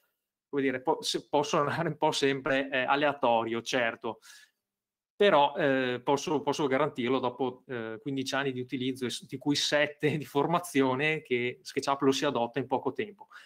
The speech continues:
Quindi con questi strumenti di disegno vado lungo i muri, vado lungo le finestre, i vani e quant'altro, e posso pervenire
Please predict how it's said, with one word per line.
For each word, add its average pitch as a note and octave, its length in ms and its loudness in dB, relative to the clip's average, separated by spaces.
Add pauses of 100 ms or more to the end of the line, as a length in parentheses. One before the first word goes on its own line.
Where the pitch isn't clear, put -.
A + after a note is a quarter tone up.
(140)
Quindi G#3+ 220 4
con C4 160 6
questi C4 240 2
strumenti G3+ 480 2
di D3+ 140 -2
disegno D#3 720 -2 (420)
vado F#3+ 720 6
lungo G3 260 6
i F#3+ 60 8
muri, F#3 340 6
vado D#3 380 2
lungo F3+ 280 0
le F3 100 0
finestre, E3 600 -2
i C3 40 -2
vani C#3+ 440 2
e A2 40 -6
quant'altro, F#3+ 540 2
e D4 80 2
posso C4 240 -2
pervenire F#3+ 600 -2